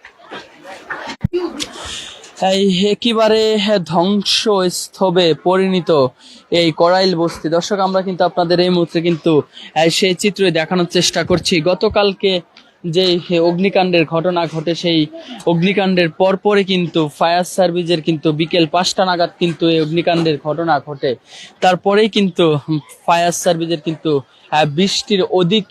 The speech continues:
ইউনিট কিন্তু তারা কিন্তু কাজ করে কিন্তু তারা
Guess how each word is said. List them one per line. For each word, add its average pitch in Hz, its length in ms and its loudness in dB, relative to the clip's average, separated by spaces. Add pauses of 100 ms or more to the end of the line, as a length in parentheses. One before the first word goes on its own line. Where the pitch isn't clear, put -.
(140)
ইউনিট 202 480 4
কিন্তু 165 460 2 (340)
তারা 160 220 0
কিন্তু 165 280 -4 (120)
কাজ 185 220 0 (300)
করে 202 280 2
কিন্তু 180 360 -6
তারা 147 420 0